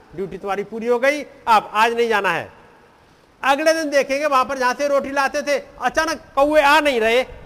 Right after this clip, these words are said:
रोज आते थे, उन्होंने सोच के रखा, "आज ये कौवे आए तो मैं जरूर मारेंगे, इन्हें खत्म करके ही मारेंगे।" बहुत दिन हो गए, छह महीने से इन्होंने नाक में दम करके रखा है,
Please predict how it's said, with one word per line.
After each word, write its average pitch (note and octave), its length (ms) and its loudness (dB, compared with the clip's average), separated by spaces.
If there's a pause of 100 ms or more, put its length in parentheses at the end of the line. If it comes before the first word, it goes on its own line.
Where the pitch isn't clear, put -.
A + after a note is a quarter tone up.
(960)
रोज C#4 320 4
आते A#3+ 300 0
थे, C#4 320 -2 (340)
उन्होंने D4 260 -4
सोच D4 280 0
के D#4 80 -2
रखा, B3+ 260 -2
"आज C4+ 420 0
ये E4+ 80 -2
कौवे C4 340 0
आए F#3 220 2 (380)
तो C4+ 80 0
मैं A#3+ 140 2
जरूर G#3 220 -4
मारेंगे, F3+ 440 -2 (560)
इन्हें A#3+ 180 -2
खत्म A#3+ 320 -2
करके B3 240 -4
ही A#3+ 60 -6
मारेंगे।" G#3+ 320 -6
बहुत A3 180 0
दिन A3 120 -4
हो G#3 60 -8
गए, F#3+ 120 -6
छह C4 260 -6
महीने A#3 260 -2
से G#3+ 120 -8
इन्होंने G3 340 -10 (260)
नाक F#3 220 -6
में F#3+ 120 -10
दम F#3+ 80 -6
करके E3+ 300 -8
रखा D3 240 -10
है, G#2+ 180 -12